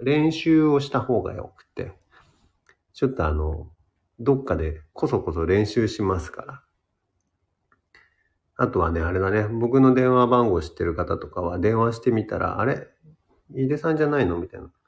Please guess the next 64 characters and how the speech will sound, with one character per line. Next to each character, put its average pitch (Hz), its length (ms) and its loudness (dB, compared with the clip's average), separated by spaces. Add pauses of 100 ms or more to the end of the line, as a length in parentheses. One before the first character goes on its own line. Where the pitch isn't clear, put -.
(240)
「素 170 120 -6 (100)
子 104 80 -4
さ 87 140 -2
ん 78 40 -2
出 78 100 -4
た。 80 120 -6
ど - 140 0
う - 60 0
し 139 60 -8
て？」 113 140 -2
み 92 100 0
た 85 100 -4
い 80 60 -2
な 82 80 -2
こ 82 120 -6
と 80 120 -6
が、 78 300 -4 (480)
こ 117 80 0
の 107 100 4
先 101 260 0
あ 98 100 4
る 95 100 2
か 90 100 -4
も 80 120 -4
し - 160 -12
ん 87 60 -6
な - 80 -6
い - 20 -8
で - 80 -12
す - 100 -20
け 87 140 -8
ど、 - 320 -10 (100)
あ 113 140 -6
の、 - 400 -10 (360)
練 107 220 4
習 107 220 2
の 104 100 4
一 92 160 -2
環 92 180 0
だ 85 120 -2
と - 80 -8
思 87 200 -12
っ - 40 -20
て、 - 240 -16 (680)
付 - 220 -4
き - 20 2
合 76 40 -2
っ - 40 -6
て 90 80 -8
い 82 80 -10
た - 100 -12
だ 80 120 -12
け 85 120 -12
た 85 100 -8
ら 85 60 -6
い 82 100 -6
い 76 40 -8
か - 120 -10
な - 140 -12
と - 200 -20 (220)
思 90 200 -10
い - 80 -14
ま - 200 -20
す。 - 60 -20